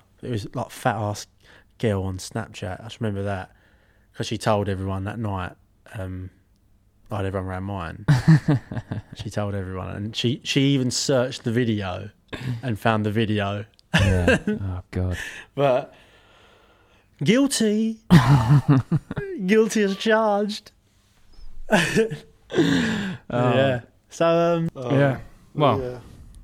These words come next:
Speaker 2: yeah.
Speaker 1: <laughs> I took one for the team there, boys. All right. So, um, basically, clear your history and delete, and
Speaker 2: <laughs>
Speaker 1: delete, delete the fucking things. I don't even, I don't clear my history.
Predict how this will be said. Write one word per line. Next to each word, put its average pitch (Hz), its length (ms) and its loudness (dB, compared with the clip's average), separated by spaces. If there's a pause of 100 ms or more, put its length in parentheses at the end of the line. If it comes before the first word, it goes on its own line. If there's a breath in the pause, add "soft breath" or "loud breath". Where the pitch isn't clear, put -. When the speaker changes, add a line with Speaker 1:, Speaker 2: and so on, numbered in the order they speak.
(280)
Speaker 2:
yeah. 156 720 6 (140)
Speaker 1:
<laughs> - 140 -4
I 160 100 4
took 185 200 -4
one 160 180 2
for 170 60 0
the 165 100 2
team 160 340 4
there, 110 280 4
boys. 123 600 0 (320 loud breath)
All 127 80 4
right. 127 280 6
So, 135 340 4 (560 loud breath)
um, 127 540 2 (800)
basically, 139 680 2 (720)
clear 165 200 0
your 147 140 2
history 92 540 -4 (260)
and 175 200 6
delete, 143 340 8
and 160 220 6
Speaker 2:
<laughs> 175 60 6
Speaker 1:
delete, 175 460 4 (320 loud breath)
delete 196 400 4
the 165 100 2
fucking 165 720 2
things. 131 380 0 (100)
I 185 160 2
don't 185 140 4
even, 151 200 2
I 160 120 0
don't 160 220 0
clear 143 200 2
my 123 160 0
history. 98 600 -4